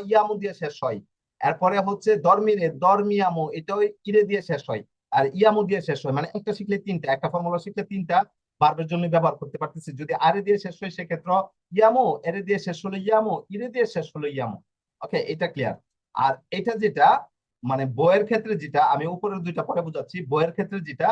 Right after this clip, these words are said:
এটা হচ্ছে যদি আ রে দিয়ে শেষ হয় তাহলে আ তে, যদি এ রে দিয়ে শেষ হয় তাহলে এ তে, যদি ই রে দিয়ে শেষ হয় তাহলে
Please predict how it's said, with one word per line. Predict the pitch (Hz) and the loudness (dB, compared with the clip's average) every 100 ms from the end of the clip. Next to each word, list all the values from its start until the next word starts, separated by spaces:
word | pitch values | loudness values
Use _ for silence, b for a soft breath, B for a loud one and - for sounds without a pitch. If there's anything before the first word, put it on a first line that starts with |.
| 226 | 0
এটা | 147 160 | -2 0
হচ্ছে | 170 165 214 233 - | 0 0 2 2 -2
যদি | 156 175 - 165 185 | -8 -12 -6 2 6
আ | 196 208 233 - _ _ _ | 8 8 6 2 _ _ _
রে | 113 143 196 | -8 -4 -2
দিয়ে | 190 202 | 2 2
শেষ | 202 175 165 | 2 0 0
হয় | 220 220 | -2 2
তাহলে | 160 165 202 - - 160 | 2 0 -4 -6 2 6
আ | 175 208 240 - _ _ | 8 6 4 -2 _ _
তে, | 196 165 - - _ _ | -4 -4 -4 -10 _ _
যদি | 156 160 180 - - 220 | -10 -8 -10 -12 0 2
এ | 226 226 247 247 _ _ - | 4 4 0 -2 _ _ -6
রে | 156 202 | -2 -2
দিয়ে | 190 208 | 0 -2
শেষ | 202 165 | -2 -6
হয় | 214 202 | -6 0
তাহলে | 185 185 170 208 - - 180 | 0 0 -2 -4 -6 -6 -4
এ | 190 208 247 - _ _ | 0 0 -2 -4 _ _
তে, | 175 - - _ _ - | -4 -4 -6 _ _ -12
যদি | 156 170 _ _ | -12 -12 _ _
ই | 214 220 226 240 247 _ _ - | -8 -6 -6 -10 -12 _ _ -8
রে | 147 185 | -4 -2
দিয়ে | 185 202 | 0 0
শেষ | 190 170 208 | 0 -2 -2
হয় | 214 | -2
তাহলে | 214 151 180 | 0 0 0